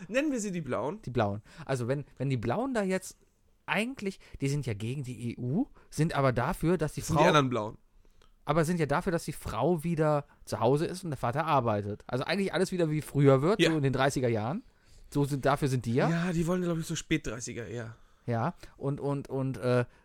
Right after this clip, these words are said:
Speaker 2: wo-, sind aber gegen die E U, aber eigentlich wäre ja ohne die dreißiger die E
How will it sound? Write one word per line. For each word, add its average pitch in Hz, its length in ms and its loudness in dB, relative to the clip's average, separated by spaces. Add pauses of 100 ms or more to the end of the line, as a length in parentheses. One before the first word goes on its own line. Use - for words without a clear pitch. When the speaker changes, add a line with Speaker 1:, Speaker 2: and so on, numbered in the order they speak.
(260)
Speaker 2:
wo-, 120 320 0
sind 135 200 0
aber 139 120 0
gegen 147 300 -2
die 147 260 -4
E - 40 -8
U, 226 240 2
aber 120 220 0
eigentlich 165 340 -2
wäre 151 120 -2
ja 147 100 -2
ohne 170 220 0
die 131 120 -6
dreißiger 151 520 -4
die 143 260 -6
E - 40 -14